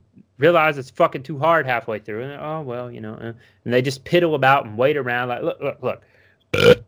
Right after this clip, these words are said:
<clears throat> Life doesn't give a shit. Doesn't care about you. It, you know, you could believe in God and this, that, and the other. That's great. Fucking lovely. God bless you. But life itself, the,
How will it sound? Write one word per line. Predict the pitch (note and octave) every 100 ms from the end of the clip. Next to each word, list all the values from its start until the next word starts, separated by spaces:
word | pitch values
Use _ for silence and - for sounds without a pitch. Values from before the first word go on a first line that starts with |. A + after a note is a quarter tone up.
| _
<clears throat> | _ -
Life | D3 F#3
doesn't | - E3+ C3+
give | D#3+
a | D#3
shit. | - D#3+ - _ _
Doesn't | - C#3 C3+
care | - D#3+ F#3
about | E3+ C#3 -
you. | G#2+ B2+ - _ _ _ _ _ _ _
It, | - B2+
you | C3
know, | C3+ C3 C3
you | B2+
could | D#3
believe | D#3+ D3+ D#3+
in | D#3+
God | C3+ B2+ C3
and | B2+
this, | B2
that, | C#3+
and | A#2+
the |
other. | A#2+ A#2
That's | B2+ B2+
great. | - A#2 - _ _ _ _
Fucking | C3 A#2+ A#2 G#2+ G#2+ _ _ -
lovely. | C3+ C3 A2 G2
God | - A#2+
bless | A2 G2+ -
you. | - _ _ _ _ _ -
But | F#3 A2 - _ _ _ _ _ _ _ _ _
life | C3 E3+ G#3
itself, | F#3+ - - C#3 F#2+ - _ _ _
the, | B2+